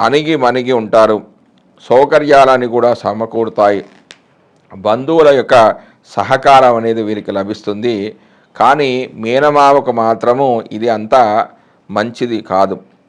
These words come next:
అన్నీ ఊహించిన విధంగానే జరుగుతాయి. ఆరోగ్యం కూడా చాలా బాగుంటుంది. సంఘంలో గౌరవ మర్యాదలు అనేవి పెరుగుతాయి. కానీ ఆరవ స్థానానికి వేద స్థానమైన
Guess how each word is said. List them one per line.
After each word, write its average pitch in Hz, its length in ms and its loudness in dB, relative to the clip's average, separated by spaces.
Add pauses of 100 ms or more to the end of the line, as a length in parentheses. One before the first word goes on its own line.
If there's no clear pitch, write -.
(360)
అన్నీ 160 320 -2
ఊహించిన 151 460 0
విధంగానే 123 560 0
జరుగుతాయి. 113 680 -2 (340)
ఆరోగ్యం 123 580 0
కూడా 117 380 -4 (140)
చాలా 110 260 2
బాగుంటుంది. 107 640 -6
సంఘంలో 117 800 0 (360)
గౌరవ 135 460 4
మర్యాదలు 113 600 0
అనేవి 107 240 -6
పెరుగుతాయి. 107 520 -2
కానీ 113 520 -4 (340)
ఆరవ 139 440 4
స్థానానికి 127 680 0
వేద 117 260 0
స్థానమైన 120 640 -2